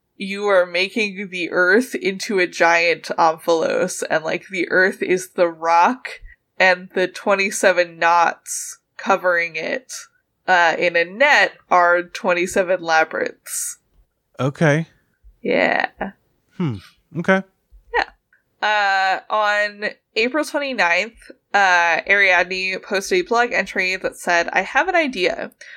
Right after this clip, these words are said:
Speaker 1: Do you remember the old map of Philadelphia that Monica found among her uncle's old things? The one that had a giant labyrinth design on top of the city center?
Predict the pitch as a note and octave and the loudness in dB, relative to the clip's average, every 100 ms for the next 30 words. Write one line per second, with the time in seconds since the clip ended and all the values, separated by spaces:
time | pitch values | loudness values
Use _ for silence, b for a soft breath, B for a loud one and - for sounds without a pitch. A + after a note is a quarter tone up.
0 | B - B3+ C#4 C4+ C4+ G4+ G4+ - A3 | B -2 2 2 2 0 0 -2 0 0
1 | A3+ G3+ F#3 F#3+ F#3 F#3 F3+ F#3+ D4 G4 | 0 2 0 0 -4 2 2 2 0 0
2 | C#4+ F#3 F#3 - F#3+ A#3 B3+ A3+ F3 E3 | 0 2 0 2 2 2 -2 -2 -2 -2
3 | F3 E3+ F3+ F3 F#3 - E3+ - F#3 - | -4 -6 -12 -10 -8 -6 -6 -6 -8 -4
4 | E3+ E3 - E4 A3 - - B B - | -6 -6 -6 -2 -2 -6 -20 B B -4
5 | G#3 C4 G4+ D4+ C4 C4 - F3 F3+ G3 | 0 0 0 0 0 0 0 2 0 -2
6 | G#3 D#4+ F#4+ G#3 A3 - A3+ A3+ F3 F3+ | 0 0 2 0 -2 -6 -4 0 0 0
7 | F#3+ D#3 - F3 G#3+ B3 F#4 F4 C4 - | -2 -4 -4 -6 -6 -2 0 0 -2 -4
8 | - - - | -6 -6 -8